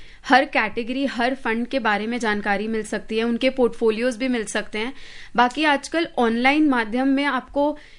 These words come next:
किसी knowledge या information की कमी नहीं है, तो मैं आपको सजेस्ट करूंगी कि आप वो भी देख सकते हैं।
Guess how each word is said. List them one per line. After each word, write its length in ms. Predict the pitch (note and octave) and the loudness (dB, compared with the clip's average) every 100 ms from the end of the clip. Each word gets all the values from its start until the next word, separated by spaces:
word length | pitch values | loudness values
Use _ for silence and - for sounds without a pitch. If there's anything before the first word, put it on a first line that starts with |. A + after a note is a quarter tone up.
| - | -4
किसी 360 | D4 C#4+ D#4+ E4+ | -4 2 2 4
knowledge 500 | A#3 A3 A3 C4+ A3+ | 2 2 2 0 4
या 120 | C4+ | 2
information 640 | C4 A3+ B3 A#3 A3+ B3+ | 2 -2 -2 -2 -2 -4
की 100 | B3+ | -4
कमी 300 | C#4+ A3+ A3+ | -2 -2 0
नहीं 220 | B3+ A#3+ A#3 | 0 0 -2
है, 100 | B3 | -2
तो 100 | C4 | 0
मैं 100 | C4 | 0
आपको 240 | B3+ C#4+ | -2 -4
सजेस्ट 420 | C#4 A3+ A3+ A#3 | -4 -2 -2 -2
करूंगी 400 | C4 B3+ B3 C4 | 0 0 0 -2
कि 140 | C4+ C4 | 0 2
आप 260 | C4 - - - - | 2 -2 -12 -14 -4
वो 160 | F#3+ A#3 | 0 2
भी 140 | C#4+ | 2
देख 220 | C#4+ C4 | 2 0
सकते 320 | - B3+ - B3 | 0 -4 -4 -4
हैं। 200 | C#4+ | -4